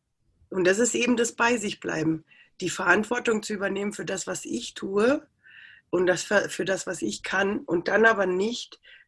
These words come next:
zu versuchen, mich selbst zu verändern, bloß damit es dem Partner nicht schlecht geht.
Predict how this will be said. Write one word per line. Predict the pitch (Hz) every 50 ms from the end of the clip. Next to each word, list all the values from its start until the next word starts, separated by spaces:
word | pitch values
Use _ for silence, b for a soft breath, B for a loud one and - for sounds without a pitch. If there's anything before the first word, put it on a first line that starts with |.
| _ -
zu | - - 202
versuchen, | 202 202 190 170 156 196 220 262 294 277 - 226 214 220 247 262 - - _ _ _ _ _ _ -
mich | 175 190 196 196 - -
selbst | - 214 214 233 - - - -
zu | - -
verändern, | - - 185 190 170 196 214 214 208 202
bloß | 175 196 202 202
damit | - 190 185 190 185 -
es | 190 180 -
dem | - 175 170
Partner | - - 190 196 - 180 175
nicht | 170 165 -
schlecht | - - 185 190 - -
geht. | - 160 147 143 - -